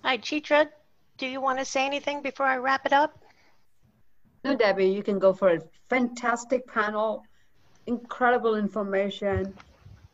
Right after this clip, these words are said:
Speaker 2: So much, so much. I learned so much from the three of you. Really fascinating conversation. Thank you all so much, and thank you, Heidi. Over to you, Debbie.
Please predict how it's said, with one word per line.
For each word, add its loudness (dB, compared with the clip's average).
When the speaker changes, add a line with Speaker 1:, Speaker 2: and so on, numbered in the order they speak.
Speaker 2:
So 4
much, 0
so -2
much. 0
I 2
learned 2
so 0
much 0
from -6
the -4
three -8
of -4
you. -4
Really 0
fascinating -4
conversation. -8
Thank -2
you 0
all 0
so 0
much, -2
and -8
thank -6
you, -4
Heidi. -6
Over -2
to -14
you, -4
Debbie. -6